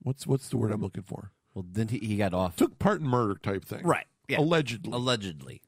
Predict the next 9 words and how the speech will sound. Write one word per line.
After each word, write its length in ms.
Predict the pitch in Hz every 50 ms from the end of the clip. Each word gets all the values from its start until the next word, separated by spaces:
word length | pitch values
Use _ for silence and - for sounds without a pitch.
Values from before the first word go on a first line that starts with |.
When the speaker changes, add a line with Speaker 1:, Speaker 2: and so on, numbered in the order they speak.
| _ _ _ _ _ _ _ _ - _ _ _ _ _ _ _ _ _ _ _ _ _ _ _
Speaker 1:
He 640 | - - - - 392 392 349 285 220 139 127 120 117 - - _ -
could 160 | - 139 -
show 280 | - - 156 123 113 107
up 140 | 95 -
for 140 | - - 95
the 80 | 92 85
stuff. 340 | - - - - - - - _ _ - _ -
Randy 400 | 135 131 185 254 311 320 302 269
Moss, 640 | 190 139 131 139 143 117 85 82 - - - -